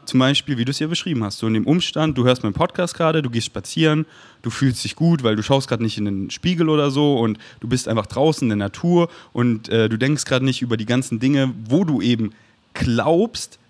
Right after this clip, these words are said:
dass du nicht genug bist, dass du, äh, was auch immer halt, dass du nicht genug bist, das ist es so, auf welche Weise auch immer es sich manifestiert. Und gerade denkst du daran nicht, weil du hörst meinen Podcast und du bist so, ja, er hat so recht und gehst einfach in die Na-, Natur und für diesen Moment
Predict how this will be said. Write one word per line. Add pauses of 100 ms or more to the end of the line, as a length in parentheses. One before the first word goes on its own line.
(120)
dass
du
nicht
genug
bist, (160)
dass
du, (420)
äh, (140)
was
auch
immer
halt,
dass
du
nicht
genug
bist,
das
ist
es
so, (300)
auf
welche
Weise
auch
immer
es
sich
manifestiert. (480)
Und (320)
gerade
denkst
du
daran
nicht,
weil
du
hörst
meinen
Podcast
und
du
bist
so,
ja,
er
hat
so
recht (280)
und
gehst
einfach
in
die
Na-,
Natur
und
für
diesen
Moment